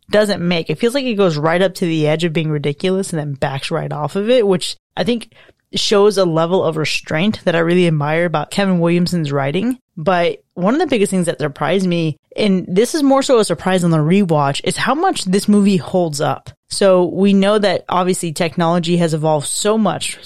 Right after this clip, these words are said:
since the first time this movie came out in nineteen ninety-six, and then we have this particular film in two thousand eleven. But the concept of live streaming and seeing, you know, look at Robbie's headset and think of, like, where we are with, like, Snapchat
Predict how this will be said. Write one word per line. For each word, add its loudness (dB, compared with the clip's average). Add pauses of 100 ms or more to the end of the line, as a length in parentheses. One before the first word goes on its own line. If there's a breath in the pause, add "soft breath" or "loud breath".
(200)
since 0
the 0
first 0
time -2
this -4
movie -2
came -2
out -2
in -4
nineteen -2
ninety-six, -2
and -2
then -2
we 0
have 0
this 0
particular 0
film 0
in 0
two -2
thousand -4
eleven. 0 (320 soft breath)
But 0
the 2
concept -2
of 0
live 0
streaming 0 (160)
and -2
seeing, 0
you 2
know, 0 (440)
look 0
at 2
Robbie's 0 (280 soft breath)
headset 0 (220)
and 0
think 0
of, 2
like, 0
where 4
we 0
are 0
with, -4
like, -6
Snapchat -2